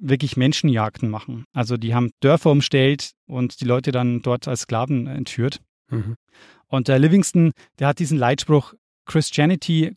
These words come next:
Speaker 1: Commerce and Civilization“, war so sein Leitspruch. Also er hatte so die Hoffnung, wenn man den Handel dort etabliert, dass dann eben der Sklavenhandel immer weiter zurückgeht.
Speaker 2: Hm.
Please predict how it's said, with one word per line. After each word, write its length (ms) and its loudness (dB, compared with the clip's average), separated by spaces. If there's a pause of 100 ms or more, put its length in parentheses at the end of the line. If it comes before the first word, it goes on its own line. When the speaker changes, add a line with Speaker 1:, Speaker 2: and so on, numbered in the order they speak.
Speaker 1:
Commerce 640 2
and 180 0
Civilization“, 800 0 (460)
war 160 -2
so 100 -6
sein 180 0
Leitspruch. 600 -4 (400)
Also 240 2
er 100 4
hatte 160 0
so 140 4
die 100 4
Hoffnung, 340 4
wenn 120 2
man 200 0
den 220 -4
Handel 320 4
dort 300 2
etabliert, 560 0 (260)
dass 160 -4
dann 220 2
eben 220 0
der 100 -2
Sklavenhandel 600 -2
immer 140 -4
weiter 180 -10
zurückgeht. 460 -8 (180)
Speaker 2:
Hm. 240 -4